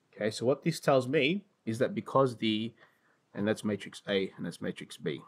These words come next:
okay? So what this tells me is that because the column of A and the row of B are the same, okay, you can multiply them together.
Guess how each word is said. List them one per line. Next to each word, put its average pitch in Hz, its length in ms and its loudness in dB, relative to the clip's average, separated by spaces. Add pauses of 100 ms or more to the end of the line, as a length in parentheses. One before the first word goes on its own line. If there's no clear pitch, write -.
(300)
okay? 113 220 -2 (1120)
So - 140 -2
what 170 120 4
this 160 120 2
tells 127 260 4
me 123 100 2
is 113 260 -4
that 104 180 2
because 120 480 2
the 110 360 0 (680)
column 151 440 6
of 139 220 0
A 110 320 0 (240)
and 107 160 0
the 98 80 0
row 104 300 4
of 92 160 -6
B 123 200 2
are 107 40 4
the 87 100 -6
same, 104 480 -6 (1160)
okay, 110 120 2
you 107 120 4
can 113 160 -2
multiply 110 420 2
them 95 120 -2
together. 82 340 -8